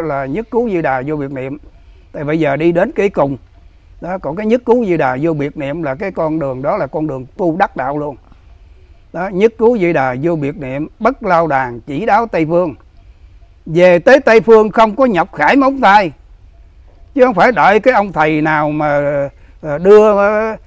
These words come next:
mà chết rồi đợi cái ông thầy đó đưa về cõi Tây Phương cực lạc.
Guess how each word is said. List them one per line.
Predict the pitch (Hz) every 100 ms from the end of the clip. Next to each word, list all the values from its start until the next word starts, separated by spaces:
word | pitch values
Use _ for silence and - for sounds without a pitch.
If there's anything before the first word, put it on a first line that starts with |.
| _ - -
mà | 143 143 135
chết | - - -
rồi | 196 151 143 135
đợi | 135 190
cái | 247
ông | 196 185
thầy | 165 139
đó | 170 247
đưa | 214 208
về | 196 156 131
cõi | 147 233
Tây | 214 196
Phương | 208 190
cực | 170 175
lạc. | 160 151